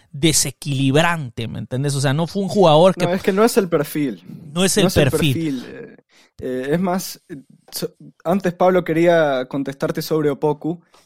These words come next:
Speaker 1: Dale,
Speaker 2: que
Speaker 1: dale, dale.
Speaker 2: sí, sin,
Speaker 1: Hay
Speaker 2: sin
Speaker 1: mucho de qué
Speaker 2: dudas
Speaker 1: hablar,
Speaker 2: que
Speaker 1: dale, dale. <laughs>
Speaker 2: No, sí, es que Opoku para mí, eh, lo venía comentando desde hace tiempo, eh, desde hace unos cuantos días lo anticipaba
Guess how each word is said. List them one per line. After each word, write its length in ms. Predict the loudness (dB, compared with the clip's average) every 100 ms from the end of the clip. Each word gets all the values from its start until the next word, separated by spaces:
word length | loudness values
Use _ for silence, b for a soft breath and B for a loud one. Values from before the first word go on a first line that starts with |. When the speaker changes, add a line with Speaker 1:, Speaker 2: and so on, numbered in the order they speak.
| _
Speaker 1:
Dale, 220 | -4 0
Speaker 2:
que 20 |
Speaker 1:
dale, 180 | 2 2
dale. 220 | 2 0
Speaker 2:
sí, 260 | -4 -8 -10
sin, 220 | -8 -4
Speaker 1:
Hay 160 | -2 0
Speaker 2:
sin 80 | 0
Speaker 1:
mucho 180 | 2
de 60 | 4
qué 140 | 4
Speaker 2:
dudas 20 | 4
Speaker 1:
hablar, 320 | 4 2 0
Speaker 2:
que 40 | 0
Speaker 1:
dale, 140 | 0
dale. 300 | 0 0 -4 -10
<laughs> 380 | -10 -10 -12 0
Speaker 2:
No, 220 | 4 4
sí, 200 | 2 2
es 140 | 2 4
que 180 | 2 4
Opoku 480 | 0 4 2 2 2
para 200 | 4 4
mí, 360 | 2 -2 -4 -4
eh, 320 | 0 0 0 -4 -10 _
lo 180 | -2 0
venía 340 | 0 2 0
comentando 500 | 0 -4 -4 -4 -2
desde 140 | -2
hace 220 | -4 -6 -8
tiempo, 680 | -4 -2 -2 -2 -6 -8 -10
eh, 320 | -10 -8 -8
desde 220 | -10 -8 -8
hace 140 | -6
unos 160 | -8 -6
cuantos 380 | -4 -4 -6
días 200 | -6 -6
lo 60 | -6
anticipaba 840 | -8 -8 -12 -6 -2 0 0 -2